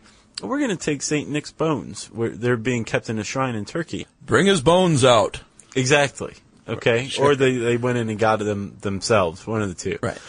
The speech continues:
Speaker 1: Uh, and then they take it back to, uh, they take the bones back to Italy, and, uh, place them in a shrine.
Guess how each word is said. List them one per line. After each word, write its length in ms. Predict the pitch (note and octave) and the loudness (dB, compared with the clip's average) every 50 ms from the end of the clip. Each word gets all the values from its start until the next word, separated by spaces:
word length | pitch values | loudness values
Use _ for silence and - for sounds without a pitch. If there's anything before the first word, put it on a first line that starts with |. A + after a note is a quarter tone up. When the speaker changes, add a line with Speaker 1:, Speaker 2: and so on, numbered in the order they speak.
| - - B2 | -10 -2 2
Speaker 1:
Uh, 180 | - B2+ C3 - | 4 4 4 4
and 140 | C#3 C#3 C#3 | 2 2 2
then 120 | C#3+ D3+ | 2 2
they 100 | D3 C#3+ | 2 0
take 260 | - - F3+ F3 - | 2 0 0 0 0
it 140 | E3+ C3+ C#3 | -2 0 2
back 240 | D3+ D3 C#3+ C#3 - | 2 2 2 0 -2
to, 340 | - D3 C#3 C3+ C3 B2+ B2 | -4 -2 -2 0 2 4 4
uh, 160 | B2 A#2+ A#2 A2 | 6 6 6 4
they 100 | A2 B2+ | 2 0
take 220 | B2 - D3 B2+ - | -2 -2 -4 -6 -4
the 60 | A#2+ | -4
bones 280 | A#2 C3 D3 D3+ C#3 - | -2 0 0 0 -2 -4
back 240 | - A2+ A2+ A2 - | -4 -4 -4 -4 -4
to 200 | - - - - | -6 -4 -2 0
Italy, 400 | G3 G#3+ G3 G#2 F2 C2 B1+ G#2+ - _ _ _ - - - - - _ - - | 0 2 2 0 0 -2 -4 -8 -12 _ _ _ -20 -20 -20 -20 -18 _ -2 0
and, 320 | B2 B2 A#2+ A#2+ A#2 A#2 | 2 2 2 2 2 4
uh, 160 | A2+ A2+ A2 | 4 4 4
place 320 | G#2+ - - D3+ D#3 D3+ - | 2 0 0 0 0 0 0
them 120 | D#3 D#3 | -2 -2
in 80 | D3+ D3 | -2 -2
a 20 | B2 | -2
shrine. 640 | - - - D3+ D#3+ E3+ D#3+ C3 A2+ A2+ A2 A#2+ | -4 -2 0 2 2 4 4 2 2 0 -2 -4